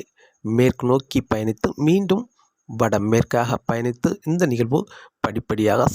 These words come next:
செயல் இழக்கும் என்றும் எதிர்பார்க்கப்படுகிறது. இந்த நிகழ்வு மேற்கு நோக்கி முன்னேற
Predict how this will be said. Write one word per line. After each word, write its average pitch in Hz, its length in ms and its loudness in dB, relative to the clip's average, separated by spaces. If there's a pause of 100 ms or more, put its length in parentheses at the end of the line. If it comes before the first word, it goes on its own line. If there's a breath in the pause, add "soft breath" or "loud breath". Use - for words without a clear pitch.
(100)
செயல் 135 400 2
இழக்கும் 113 320 -2
என்றும் - 240 -4
எதிர்பார்க்கப்படுகிறது. 117 760 -2
இந்த 131 140 0
நிகழ்வு 120 340 0 (380 loud breath)
மேற்கு 117 400 0
நோக்கி 127 280 0
முன்னேற 117 520 0